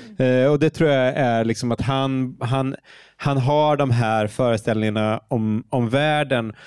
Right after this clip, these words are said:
eh, och, och han väver in det. Men jag tror att man måste också förstå liksom skillnaden mellan, nu, <clears throat> nu är, Lewis är ju en ganska, han, han är anglikan, eh, protestant ändå,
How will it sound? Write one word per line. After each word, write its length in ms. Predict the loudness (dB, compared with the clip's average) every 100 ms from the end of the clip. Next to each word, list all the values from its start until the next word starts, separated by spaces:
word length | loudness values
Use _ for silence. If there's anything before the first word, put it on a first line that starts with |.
| -16 -2
eh, 160 | 0
och, 300 | 2 2 2
och 100 | 0 0
han 140 | 0
väver 240 | 0 2
in 220 | 0 0 0
det. 60 |
Men 80 | 0
jag 80 | 0
tror 120 | 0
att 60 | 0
man 100 | 0
måste 280 | 0 0 0
också 280 | -2 -2 -2
förstå 520 | 0 2 4 2 0
liksom 200 | -4 -4
skillnaden 280 | -2 0 0
mellan, 240 | 0 -2 -4 -16 -20 -20 _
nu, 200 | 0 0 0 0
<clears throat> 160 | 0 -2
nu 260 | 0 2
är, 320 | 4 2 0 -4 _ _ _ -2
Lewis 520 | 2 4 4 4 2
är 100 | 2
ju 120 | 2
en 100 | 0
ganska, 640 | 0 -2 0 0 2 0 -2 -8
han, 160 | -6 -6 -4
han 280 | -2 0 2
är 260 | 2 0 -4 -6
anglikan, 640 | -4 -4 -4 -2 -2 -4 -8 -20 -20 _ -2
eh, 360 | 2 2 0 -4 -6
protestant 580 | -4 -2 -2 -2 -2 -2
ändå, 220 | 0